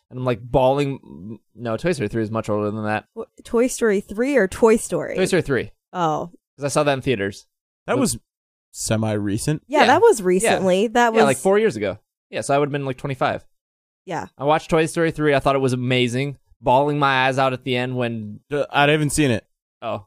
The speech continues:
Speaker 3: I don't care. It's four years old. Go
Speaker 1: Oh,
Speaker 3: ahead.
Speaker 1: they're, they're about to get, like, crushed in a dumpster at the
Speaker 3: Oh,
Speaker 1: end,
Speaker 3: okay.
Speaker 1: and it's just,
Speaker 3: All right.
Speaker 1: it's, it's very emotional. 'Cause they're all, like, holding hands, and they're like, "Well, here we are. We're gonna die."
Speaker 3: Oh,
Speaker 1: Uh,
Speaker 3: no.
Speaker 1: and
Speaker 2: Yeah.
Speaker 1: it was like, "Oh,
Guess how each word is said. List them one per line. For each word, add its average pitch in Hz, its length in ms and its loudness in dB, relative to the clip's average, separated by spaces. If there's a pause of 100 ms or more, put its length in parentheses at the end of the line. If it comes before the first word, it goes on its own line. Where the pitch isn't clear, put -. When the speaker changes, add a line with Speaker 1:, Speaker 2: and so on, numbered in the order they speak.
Speaker 3:
I 117 120 -2
don't 110 120 0
care. 101 220 -2
It's - 240 -2
four 120 260 2
years 98 240 0
old. 90 180 0
Go 117 60 -4
Speaker 1:
Oh, 113 140 4
Speaker 3:
ahead. - 140 0
Speaker 1:
they're, 156 240 4
they're 185 160 6
about 175 220 4
to 165 60 -6
get, 151 140 2
like, 139 140 0
crushed 127 340 -2
in 135 80 -6
a 113 60 -2
dumpster 107 420 -4
at 104 60 -8
the 113 40 -2
Speaker 3:
Oh, 107 80 4
Speaker 1:
end, 104 120 2
Speaker 3:
okay. 90 120 0
Speaker 1:
and 107 100 -2
it's 110 160 -10
just, 104 120 -8
Speaker 3:
All 107 100 4
right. 92 160 0
Speaker 1:
it's, - 320 -12
it's 123 180 -2
very 120 220 0
emotional. 107 520 -8 (640)
'Cause 123 100 -10
they're 135 100 4
all, 127 100 4
like, 131 140 0
holding 135 300 2
hands, 123 380 0
and 123 80 -4
they're 123 80 2
like, 120 180 2 (360)
"Well, 220 280 0
here 143 180 4
we 226 140 6
are. 214 160 4
We're 202 80 2
gonna 214 180 2
die." 208 640 2
Speaker 3:
Oh, 156 180 4
Speaker 1:
Uh, 151 280 6
Speaker 3:
no. 147 420 6
Speaker 1:
and 151 220 4
Speaker 2:
Yeah. 175 160 6
Speaker 1:
it - 20 4
was 160 80 2
like, 139 220 2
"Oh, - 260 2